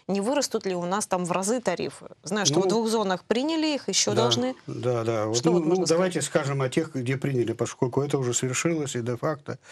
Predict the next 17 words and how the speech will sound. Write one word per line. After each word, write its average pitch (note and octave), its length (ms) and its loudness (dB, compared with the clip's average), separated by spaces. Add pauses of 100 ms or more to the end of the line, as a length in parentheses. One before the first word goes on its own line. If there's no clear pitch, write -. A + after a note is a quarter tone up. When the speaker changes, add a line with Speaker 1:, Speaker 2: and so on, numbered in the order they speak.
(260)
Speaker 2:
и A#2 60 4
де-юре. A#2+ 540 0
Это D#3+ 180 2
у D3+ 120 -4
нас, C#3+ 280 0 (380)
э, B2+ 540 2 (280)
э, A#2 340 -2
барнаульская C#3+ 640 2
зона, A#2+ 360 0
которая C3 340 2
стала B2+ 300 0
шестьдесят A#2+ 320 -2
шесть G#3 320 -2
рублей, F#3+ 460 -2 (560)
э, C3+ 600 0
с - 40 -4
человека D3 720 0